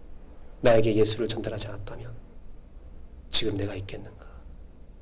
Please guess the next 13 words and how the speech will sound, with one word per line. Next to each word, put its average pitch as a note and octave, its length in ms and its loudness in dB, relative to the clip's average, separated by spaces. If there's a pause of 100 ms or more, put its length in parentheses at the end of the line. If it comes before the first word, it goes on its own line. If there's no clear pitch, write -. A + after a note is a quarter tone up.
(720)
내 D3 220 12
이름 D3+ 180 12
나다나엘은 C3 640 10
하나님의 D3 400 10
선물이란 D3 500 6
이름인데 G#2+ 560 0 (1300)
네가 A2+ 240 6
그날에 G2+ 580 -2
나에게 G2+ 560 -2 (420)
예수를 C#3+ 680 6 (400)
"내게 C#3+ 180 10
가서 - 300 4
보라, D#3 340 -4